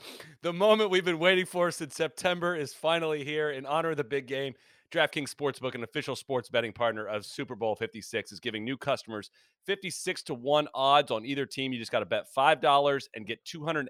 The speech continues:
eighty in free bets if your team wins. If you're not a new customer, you can experience Super Bowl fifty-six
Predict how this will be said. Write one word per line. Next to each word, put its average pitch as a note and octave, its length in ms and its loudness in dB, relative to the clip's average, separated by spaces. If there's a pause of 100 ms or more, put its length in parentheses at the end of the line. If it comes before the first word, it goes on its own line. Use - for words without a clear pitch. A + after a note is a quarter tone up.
eighty C3+ 340 0 (240)
in A2 100 -8
free D#3+ 280 -2
bets A2+ 360 0
if C3 220 -8
your A#2+ 100 -2
team A#2 320 -6
wins. B2+ 380 -4
If - 100 -16
you're A2 80 -8
not D3+ 200 2
a - 20 -8
new D3+ 100 -4
customer, C3+ 380 -4
you A#2+ 100 -6
can A2+ 120 -10
experience A2+ 500 -8
Super F#2 160 -12
Bowl G2 260 -4
fifty-six - 560 -6